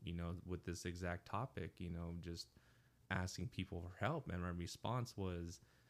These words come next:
in my own opi-, I was like, you know, "Thank you for your kind words," and yada, yada. And then I said,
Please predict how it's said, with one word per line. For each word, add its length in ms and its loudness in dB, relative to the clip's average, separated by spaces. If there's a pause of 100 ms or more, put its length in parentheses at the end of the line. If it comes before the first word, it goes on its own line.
(360)
in 200 6
my 200 6
own 200 4
opi-, 280 0
I 60 4
was 120 0
like, 160 0
you 100 4
know, 140 4
"Thank 320 2
you 180 4
for 160 -2
your 120 2
kind 280 2
words," 360 2
and 280 2
yada, 240 2
yada. 280 2
And 120 2
then 100 2
I 100 2
said, 340 2